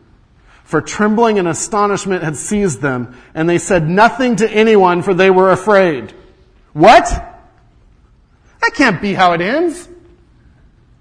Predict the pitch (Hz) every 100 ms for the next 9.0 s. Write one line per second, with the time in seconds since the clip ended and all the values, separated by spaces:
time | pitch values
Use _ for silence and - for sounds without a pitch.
0 | _ _ _ _ _ _ _ 233 294 302
1 | 330 233 285 294 277 294 285 254 226 226
2 | 233 262 202 277 285 294 277 262 254 262
3 | 262 262 254 214 127 - - - _ -
4 | - - 202 208 240 302 277 - 247 226
5 | 220 214 214 190 175 - - 220 240 294
6 | 240 269 226 165 254 269 247 226 190 202
7 | 208 247 320 233 254 240 214 208 - 254
8 | 277 - 269 233 208 190 - 190 170 127